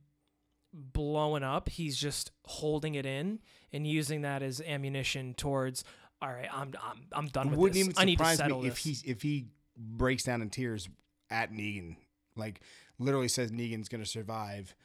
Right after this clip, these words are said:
Speaker 2: and then that's when he breaks down to tears.
Speaker 1: That'd be
Speaker 2: The
Speaker 1: interesting.
Speaker 2: moment he makes that decision. I think a lot of what we're seeing is the, them finally hearing feedback. I think they're doing it in a very weird way,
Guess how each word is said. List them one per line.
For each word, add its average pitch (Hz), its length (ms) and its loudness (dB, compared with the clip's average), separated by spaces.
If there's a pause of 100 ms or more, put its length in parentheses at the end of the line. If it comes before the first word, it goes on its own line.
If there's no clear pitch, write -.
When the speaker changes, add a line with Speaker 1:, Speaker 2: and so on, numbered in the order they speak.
(200)
Speaker 2:
and 113 100 -8
then 104 140 -6
that's 101 240 -8
when 101 80 -10
he 98 60 -10
breaks 92 240 -10
down 98 160 -14
to 85 60 -20
tears. 87 340 -14 (140)
Speaker 1:
That'd 151 160 -4
be 147 80 -4
Speaker 2:
The 143 40 -4
Speaker 1:
interesting. 127 340 -2
Speaker 2:
moment 123 220 2
he 117 80 2
makes 113 220 -4
that 101 160 -8
decision. 90 400 -12 (420)
I 156 160 6
think 131 520 0 (120)
a 117 100 -6
lot 117 320 0
of 127 160 0
what 123 160 0
we're 117 100 -2
seeing 101 600 -2
is 104 540 -6
the, 110 440 -8 (240)
them 123 160 2
finally 151 480 2
hearing 123 340 0
feedback. 95 520 -8 (340)
I 123 100 -2
think 170 200 0
they're 160 100 2
doing 147 260 2
it 147 60 2
in 127 100 0
a 113 40 -4
very 113 220 -2
weird 104 280 -4
way, 95 460 0